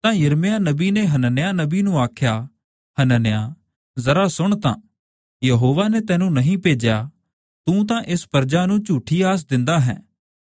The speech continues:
ਇਸ ਲਈ ਯਹੋਵਾ ਇਸ ਤਰ੍ਹਾਂ ਆਖਦਾ ਹੈ, ਵੇਖ, ਮੈਂ ਤੈਨੂੰ ਭੂਮੀ ਦੀ ਪਰਤ ਉੱਤੋਂ ਕੱਢ ਦਿਆਂਗਾ।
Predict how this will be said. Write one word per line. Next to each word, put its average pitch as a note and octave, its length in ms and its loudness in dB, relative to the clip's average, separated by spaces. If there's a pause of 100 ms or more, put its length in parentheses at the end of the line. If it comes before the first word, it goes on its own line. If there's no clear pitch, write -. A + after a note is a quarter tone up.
ਇਸ D#3 180 0
ਲਈ A3 180 0
ਯਹੋਵਾ D#3 520 2
ਇਸ C#3 160 -2
ਤਰ੍ਹਾਂ G3 240 0
ਆਖਦਾ C3+ 480 0
ਹੈ, A2+ 320 0 (420)
ਵੇਖ, A2+ 340 0 (420)
ਮੈਂ C3 220 2
ਤੈਨੂੰ G#3 340 0
ਭੂਮੀ D#3 360 0
ਦੀ G#3 120 0
ਪਰਤ D3+ 360 -2
ਉੱਤੋਂ D#3 360 -2
ਕੱਢ E3 260 0
ਦਿਆਂਗਾ। A#2+ 440 0